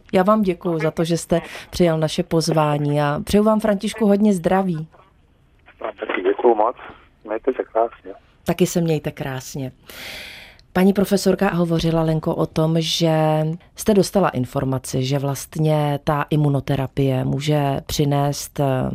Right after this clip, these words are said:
Speaker 1: cestu za kvalitou vašeho života, ale zároveň může přinést nějaké vedlejší účinky.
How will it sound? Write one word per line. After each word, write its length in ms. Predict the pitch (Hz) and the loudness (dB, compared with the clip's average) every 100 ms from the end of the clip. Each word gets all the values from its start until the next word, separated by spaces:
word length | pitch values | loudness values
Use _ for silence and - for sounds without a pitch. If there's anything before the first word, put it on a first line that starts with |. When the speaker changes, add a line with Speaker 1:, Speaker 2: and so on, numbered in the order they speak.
| 156 - | -8 -8
Speaker 1:
cestu 520 | - 139 - 135 135 | -4 -4 -2 -2 -2
za 280 | 147 147 131 | -2 -2 -2
kvalitou 500 | - 139 135 131 135 | -2 -2 -2 -2 -4
vašeho 400 | 135 - 139 139 | -4 -4 -2 -2
života, 360 | 139 135 139 139 | 0 -2 0 0
ale 160 | 143 | 0
zároveň 440 | 139 135 139 143 147 | 0 0 0 0 0
může 240 | 139 151 | 0 -2
přinést 420 | - 135 135 - | -2 -2 -2 -2
nějaké 340 | 143 127 143 143 | -2 -2 -2 -2
vedlejší 500 | 143 139 131 - 180 | 0 0 0 -2 -4
účinky. 720 | 156 - 135 131 - 135 | -4 -4 -2 -2 -2 -8